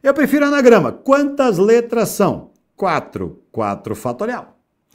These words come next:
Dividido pela repetição. O A aparece duas vezes, o B apa-, o N aparece duas vezes.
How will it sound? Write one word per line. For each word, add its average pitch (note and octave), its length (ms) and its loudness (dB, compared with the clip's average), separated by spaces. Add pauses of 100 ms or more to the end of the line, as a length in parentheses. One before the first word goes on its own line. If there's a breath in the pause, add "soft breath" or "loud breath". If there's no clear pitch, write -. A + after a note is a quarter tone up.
(320 soft breath)
Dividido B3 560 2
pela B3 220 4
repetição. A3 640 2
O F#3 220 2
A B2 160 2
aparece A2+ 500 -2
duas A3 260 0
vezes, B3+ 480 -4
o B3+ 140 -8
B G#3 280 2
apa-, G#3 300 -6
o D3 140 0
N F#3 200 -4
aparece C3 380 -6
duas D3+ 280 -8
vezes. G2+ 440 -12